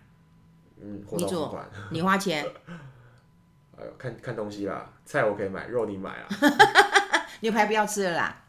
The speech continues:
Speaker 1: 哦，好啊。
Speaker 2: 对不对？
Speaker 1: 对啊。
Speaker 2: 对啊，鸡肉不要吃了，什么都不要吃啊。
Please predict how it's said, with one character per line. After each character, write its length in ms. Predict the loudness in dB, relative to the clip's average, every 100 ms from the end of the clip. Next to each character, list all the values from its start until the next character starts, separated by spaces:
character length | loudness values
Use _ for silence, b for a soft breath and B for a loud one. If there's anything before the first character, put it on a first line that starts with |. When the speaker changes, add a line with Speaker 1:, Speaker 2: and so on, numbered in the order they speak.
| _
Speaker 1:
哦， 200 | -10 -8
好 80 | -4
啊。 580 | -2 -2 -2 -6 -10 -16 -14
Speaker 2:
对 120 | -4
不 40 | 0
对？ 200 | 0 -2 -12 -14
Speaker 1:
对 100 | -10
啊。 480 | -6 -6 -8 -10 -8
Speaker 2:
对 100 | -4
啊， 80 | -4
鸡 160 | 0
肉 80 | 0
不 80 | 0
要 140 | -2
吃 240 | -2 -4 -4
了， 180 | -4
什 80 | -6
么 60 | -8
都 80 | -4
不 80 |
要 80 | -4
吃 300 | -4 -6 -4
啊。 340 | -2 -4 -6